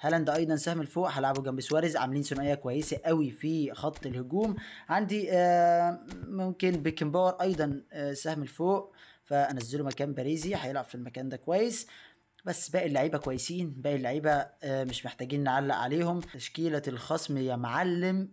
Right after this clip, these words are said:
كريستيانو رونالدو وهالاند وميسي المية وخمسة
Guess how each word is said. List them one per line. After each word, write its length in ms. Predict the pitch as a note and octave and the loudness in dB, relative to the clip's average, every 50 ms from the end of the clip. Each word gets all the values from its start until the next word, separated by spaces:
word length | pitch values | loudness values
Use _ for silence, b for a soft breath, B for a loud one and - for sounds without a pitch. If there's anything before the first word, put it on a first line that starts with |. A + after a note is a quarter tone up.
| _ - | _ -12
كريستيانو 460 | C#3+ C#3 C3+ - - E3 F3 E3+ E3 | -12 -10 -10 -2 0 2 2 2 2
رونالدو 480 | D3 D#3+ E3 F#3 F#3+ F3 F#3+ G3+ G3+ B B B B B | 2 2 2 2 2 2 0 -2 -2 B B B B B
وهالاند 500 | D3 C3 B2+ D#3+ F#3+ G3 F#3+ F#3+ F#3 D#3+ - B B B B | -2 0 2 4 4 4 4 4 2 -2 -4 B B B B
وميسي 360 | C#3 C3+ D3+ F3 E3+ - - | -2 0 0 0 0 0 0
المية 160 | C#3+ D3+ F3+ F3 | 0 2 2 2
وخمسة 500 | D#3+ - E3+ F#3 G3+ F#3+ - F3 F3 | 2 2 2 0 2 2 4 2 2